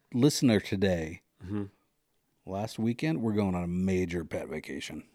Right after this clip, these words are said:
Speaker 2: S-, okay. So you guys are
Speaker 1: Taking the cat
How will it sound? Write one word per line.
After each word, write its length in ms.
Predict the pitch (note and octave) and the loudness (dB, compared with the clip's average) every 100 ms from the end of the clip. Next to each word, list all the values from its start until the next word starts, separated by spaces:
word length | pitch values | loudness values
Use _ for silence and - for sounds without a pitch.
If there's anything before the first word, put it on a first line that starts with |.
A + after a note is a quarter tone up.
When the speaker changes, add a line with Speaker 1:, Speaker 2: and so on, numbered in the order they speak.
| _ _ _ _ - _ - | _ _ _ _ -20 _ -18
Speaker 2:
S-, 180 | - - _ G#2 | -18 -18 _ -12
okay. 500 | - - C3 F2 - - - - | -10 -2 -2 -2 -8 -20 -20 -14
So 120 | - | -2
you 160 | A#2+ D3 | 4 6
guys 220 | F3 E3+ | 6 8
are 20 | |
Speaker 1:
Taking 260 | D3 C3 C#3 | 10 8 8
the 80 | A2+ | 6
cat 400 | - A2 G#2 | 2 0 -2